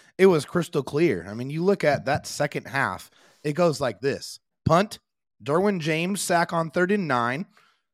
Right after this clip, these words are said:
then punt, uh, due to a Drew, Drew Tranquill sack on third and six. Then it's an interception they, Denver Broncos get zero yards out of. They're forced to kick a forty-eight yard field goal. Then it's punt, punt.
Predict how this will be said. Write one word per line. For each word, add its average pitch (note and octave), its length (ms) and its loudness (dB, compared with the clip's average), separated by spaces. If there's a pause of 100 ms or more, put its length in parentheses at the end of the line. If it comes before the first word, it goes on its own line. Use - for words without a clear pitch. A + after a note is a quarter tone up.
(120)
then D3 480 0
punt, D3 420 2 (340)
uh, A2+ 280 -6 (100)
due D3+ 180 -2
to D3 180 2
a C#3 40 6
Drew, C3+ 240 -4 (240)
Drew F3+ 160 0
Tranquill E3 400 -2
sack D3 320 2
on C3+ 160 -4
third C3+ 220 -2
and F3 120 -8
six. - 440 -2 (400)
Then D3 500 -2
it's C#3+ 340 -4
an C3+ 120 -4
interception F3 720 -4
they, B2 260 -4 (200)
Denver C3+ 280 0
Broncos C#3 380 0
get B2+ 260 -4
zero G3 460 4
yards C#3 440 4
out A#2+ 200 2
of. G#3+ 200 0 (360)
They're G#2+ 100 -4
forced D#3 360 0
to D3 60 -4
kick B2+ 160 -10
a C3+ 60 0
forty-eight C#3+ 480 -2
yard C3 240 0
field G3 220 6
goal. G3 380 2
Then A#2+ 120 -6
it's A2+ 100 -4
punt, C4 380 0 (320)
punt. B3 380 2